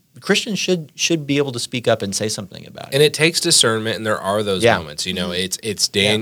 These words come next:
Speaker 1: Yeah.
Speaker 2: it's Daniel, you know, kneeling
Speaker 1: Daniel.
Speaker 2: before King Nebuchadnezzar.
Speaker 1: Yeah.
Speaker 2: It's, there, there, there are these clear-cut lines. Nobody's saying they're not, and, and I don't think the Church of America is gonna just continue to just bend backwards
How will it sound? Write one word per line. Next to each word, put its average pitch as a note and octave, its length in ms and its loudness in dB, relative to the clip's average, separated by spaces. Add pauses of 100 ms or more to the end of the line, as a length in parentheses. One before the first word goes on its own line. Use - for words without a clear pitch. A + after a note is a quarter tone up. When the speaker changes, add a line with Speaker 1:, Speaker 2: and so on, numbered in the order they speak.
Speaker 1:
Yeah. - 60 -12
Speaker 2:
it's F#2+ 140 -8
Daniel, G2 460 -2
you F#2+ 120 -6
know, F#2 60 -6
kneeling G2 260 2
Speaker 1:
Daniel. G#2+ 160 0
Speaker 2:
before A2 240 0
King G#2 240 -2
Nebuchadnezzar. F#2 640 -2
Speaker 1:
Yeah. D#2 60 -6
Speaker 2:
It's, F2+ 200 0 (280)
there, A#2 180 6
there, A#2+ 220 4
there B2 220 2
are C3+ 280 8
these B2 320 2
clear-cut B2 680 -2
lines. G2 440 -2
Nobody's A2+ 340 0
saying G2 260 2
they're E2 120 -8
not, E2+ 500 -4
and, F#2 320 -4 (340)
and G2 120 0
I G2+ 100 6
don't A#2+ 180 2
think G#2 200 -2
the G2+ 80 -6
Church G#2 300 -2
of F#2+ 80 -4
America G2 640 2
is F2+ 180 -2
gonna F#2 220 -4
just F2 240 -2
continue A#2+ 560 -4
to F#2+ 80 -8
just F#2+ 280 -4
bend F#2+ 220 -2
backwards F2+ 720 -4